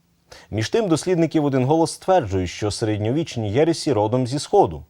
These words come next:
Чи існують переконливі докази того, що вальденці та альбігойці спадкоємці традиції біблійного християнства, яке було тут ще з готських часів? У цьому нам допоможуть розібратися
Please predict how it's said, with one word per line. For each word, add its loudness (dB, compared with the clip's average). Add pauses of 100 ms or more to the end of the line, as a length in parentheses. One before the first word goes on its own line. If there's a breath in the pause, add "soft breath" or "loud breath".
(560 soft breath)
Чи -4
існують -2
переконливі 2
докази 0
того, 0 (220 soft breath)
що 0
вальденці 2
та 0
альбігойці 0 (200)
спадкоємці 0
традиції -2
біблійного -2
християнства, -2 (300 loud breath)
яке 2
було 4
тут -2
ще -2
з -6
готських 0
часів? -2 (560)
У -4
цьому 2
нам 4
допоможуть 2
розібратися 2